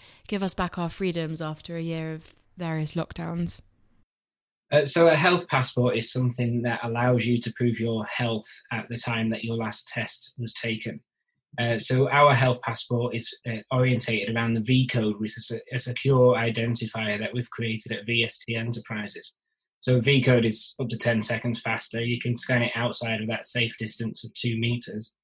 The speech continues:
Speaker 2: and it's secure end to end. Uh, the benefit of our V code and V Health passport is the fact that you can share different information with different people. So the V code could display your health passport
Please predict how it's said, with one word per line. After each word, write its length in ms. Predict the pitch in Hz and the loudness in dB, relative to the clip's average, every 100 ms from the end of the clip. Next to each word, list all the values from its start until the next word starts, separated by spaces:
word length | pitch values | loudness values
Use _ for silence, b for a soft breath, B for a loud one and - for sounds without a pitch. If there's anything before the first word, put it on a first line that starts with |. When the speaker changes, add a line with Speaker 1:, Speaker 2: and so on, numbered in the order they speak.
| b b _ - | b b _ -4
Speaker 2:
and 140 | - | -2
it's 240 | - - | 0 -2
secure 400 | - - 123 120 | -2 0 2 4
end 160 | 117 107 | 2 0
to 180 | 107 120 | 0 0
end. 280 | 117 110 104 - _ _ _ _ _ | 2 0 -2 -8 _ _ _ _ _
Uh, 80 | 127 | 2
the 60 | 127 | 6
benefit 340 | 139 131 127 | 6 6 4
of 80 | 117 | 4
our 240 | 120 117 | 4 4
V 180 | 113 113 | 4 2
code 240 | 117 117 | 2 2
and 140 | 110 110 | 2 2
V 140 | 117 | 2
Health 240 | 110 113 - | 0 -4 -4
passport 480 | 117 - - 113 110 | -4 -4 -2 -4 -4
is 100 | 113 | -4
the 80 | 113 | -4
fact 240 | - 123 | -2 -4
that 180 | 110 110 | -4 -8
you 120 | 123 120 | -8 -4
can 160 | 120 | -2
share 320 | - 123 117 110 | 0 0 0 0
different 320 | 131 127 123 | 0 0 0
information 600 | 120 117 113 117 117 - 110 | -2 -2 -2 0 0 0 -2
with 120 | 107 | -2
different 360 | 117 113 110 - | -4 -4 -8 -2
people. 480 | 123 120 117 107 - _ _ _ _ - | 0 0 -4 -10 -14 _ _ _ _ -6
So 120 | 120 | -2
the 140 | 117 | 0
V 240 | 113 120 117 | 4 4 4
code 380 | 117 113 113 110 - | 2 2 2 -2 -2
could 200 | 131 113 | -2 -2
display 360 | 113 110 - 113 | -2 -4 -2 0
your 240 | 113 113 | 2 0
health 320 | 110 123 117 - | 0 0 -2 -4
passport 540 | 113 - - 117 117 | -6 -4 -2 -2 -2